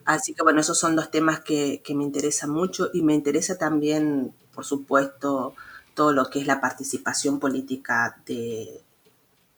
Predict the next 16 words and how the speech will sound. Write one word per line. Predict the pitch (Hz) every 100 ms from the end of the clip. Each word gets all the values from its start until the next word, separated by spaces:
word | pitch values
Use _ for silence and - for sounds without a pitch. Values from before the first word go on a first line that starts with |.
| _
de | 139 147
migrantes. | 143 143 143 139 131 131 143 -
Y | 151
yo | 147
digo | 156 165 170 165
precisamente | - 151 156 160 151 156 160 160 156 147 - _
uso | 156 156 - 160 151 139 -
muy, | 156 151 160 170 175 170 - _ _ -
en | 151
forma | - 165 156
muy | 156 165
verbos-, | 160 156 180 196 -
en | 156
forma | - 160 160
muy | 156 156 151
consciente, | - 147 - 170 175 180 180